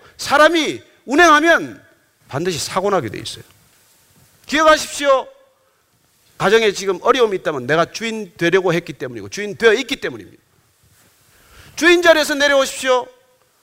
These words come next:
하나님을 주인으로 모십시오. 그러면 회복될 것입니다. 가정이나 교회에 문제가 있다면 내가 지금 머리 노릇하고 있기 때문입니다.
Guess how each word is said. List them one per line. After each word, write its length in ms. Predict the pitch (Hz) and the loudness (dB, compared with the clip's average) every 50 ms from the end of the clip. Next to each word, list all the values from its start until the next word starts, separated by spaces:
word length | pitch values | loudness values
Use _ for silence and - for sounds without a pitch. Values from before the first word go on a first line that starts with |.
| _ _ | _ _
하나님을 420 | - - 277 269 247 240 220 202 - | 0 2 2 2 2 0 -2 -4 -4
주인으로 340 | - 269 294 294 302 302 285 | -2 -2 0 2 2 4 4
모십시오. 600 | 285 285 277 - - - 277 277 269 269 277 - - - _ _ _ _ _ _ _ _ _ _ _ _ _ _ _ _ _ - | 4 2 2 0 -4 -2 0 2 2 2 2 -2 -12 -20 _ _ _ _ _ _ _ _ _ _ _ _ _ _ _ _ _ -8
그러면 400 | - 156 190 202 202 196 190 - - - - _ - - | -2 0 2 4 4 2 2 -2 -14 -20 -20 _ -6 -4
회복될 360 | 214 190 180 - - - 95 | -2 -2 -2 -4 -6 -12 -14
것입니다. 440 | - 73 - - - - - - _ _ _ _ _ _ _ _ _ _ - _ _ _ _ _ _ _ _ _ _ _ _ _ _ _ _ _ | -14 -14 -16 -16 -16 -20 -20 -20 _ _ _ _ _ _ _ _ _ _ -20 _ _ _ _ _ _ _ _ _ _ _ _ _ _ _ _ _
가정이나 380 | - 196 208 233 269 269 269 262 | -2 0 2 2 2 2 2 2
교회에 220 | - 254 262 262 | 4 4 4 4
문제가 340 | 254 254 269 262 294 277 277 | 4 2 -2 0 2 4 4
있다면 380 | 277 269 269 247 254 247 214 - - - - | 4 4 2 0 0 -2 -4 -8 -12 -4 0
내가 180 | 220 247 262 | 2 4 4
지금 260 | 254 214 254 196 135 - - - | 2 0 -2 -4 -4 -8 -16 -4
머리 400 | 151 175 254 339 359 339 330 294 | 2 4 6 6 6 4 0 -2
노릇하고 560 | 247 247 262 262 254 254 - - 254 240 226 | -2 0 0 2 0 0 -2 -2 -2 0 0
있기 160 | 226 - 196 | -2 -4 -8
때문입니다. 460 | 147 - 127 113 101 90 80 - _ | -12 -12 -12 -12 -14 -18 -20 -20 _